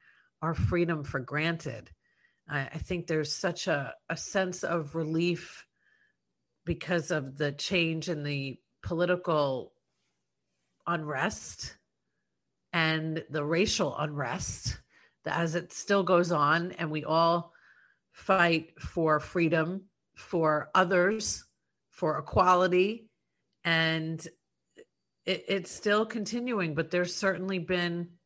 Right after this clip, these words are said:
a movement. There's been a change. There's been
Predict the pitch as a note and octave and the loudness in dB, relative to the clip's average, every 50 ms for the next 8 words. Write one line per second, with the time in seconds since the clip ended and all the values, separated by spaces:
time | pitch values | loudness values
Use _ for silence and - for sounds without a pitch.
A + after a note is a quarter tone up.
0 | _ _ _ _ _ _ _ _ _ _ _ _ _ - - _ - F3+ F3 F3 | _ _ _ _ _ _ _ _ _ _ _ _ _ -20 -8 _ -2 0 0 2
1 | F3+ F3+ F#3 E3+ D#3 C3+ B2 A#2 A#2 A2+ - _ _ _ _ _ _ _ _ _ | 2 2 0 0 -4 -8 -10 -10 -10 -12 -14 _ _ _ _ _ _ _ _ _
2 | - D3 D3 C#3+ C#3 - - E3 D#3+ D3+ D3 C#3+ C#3+ - - G#3 G3 G3 G3 F#3+ | -6 -2 -2 -2 -2 -2 0 0 0 0 0 -2 -2 0 2 4 4 4 4 2
3 | F#3 F#3 F#3 F3+ - - - - _ _ _ _ - _ _ _ _ _ _ _ | 2 0 0 -2 -4 -4 -6 -10 _ _ _ _ -20 _ _ _ _ _ _ _
4 | _ _ _ _ _ _ _ E3 D#3+ D#3 D3+ D3 D3 - - D#3+ D#3 D3+ D3+ D3 | _ _ _ _ _ _ _ 2 2 2 2 0 -2 -2 -2 0 0 2 2 0
5 | D3 D3 D3 D3 D3 | 0 -2 -2 -4 -6